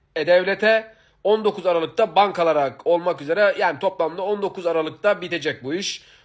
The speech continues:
Başvurular o tarihe kadar yüzde kırk ve üzeri engelli olan on sekiz yaşını doldurmuş tüm engelli kardeşlerim şartları uygun olduğu sürece başvuru yapabilirler arkadaşlar.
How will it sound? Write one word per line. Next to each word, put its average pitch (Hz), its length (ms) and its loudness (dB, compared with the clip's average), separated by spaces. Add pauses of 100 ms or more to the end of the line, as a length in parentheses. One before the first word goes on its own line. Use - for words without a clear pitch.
Başvurular 160 580 2
o 190 180 -6
tarihe 156 340 0
kadar 156 240 0
yüzde 165 360 -6
kırk 214 280 -8
ve 160 100 -6
üzeri 135 260 -8
engelli 165 500 -2
olan 202 300 2 (360)
on 220 180 4
sekiz 160 380 -6
yaşını 139 280 -8
doldurmuş 131 460 -6
tüm 208 120 -8
engelli 139 380 -2
kardeşlerim 151 680 0 (380)
şartları 170 520 2
uygun 160 300 -2
olduğu 131 280 -2
sürece 127 360 -2
başvuru 170 680 2 (280)
yapabilirler 165 960 4
arkadaşlar. 135 640 2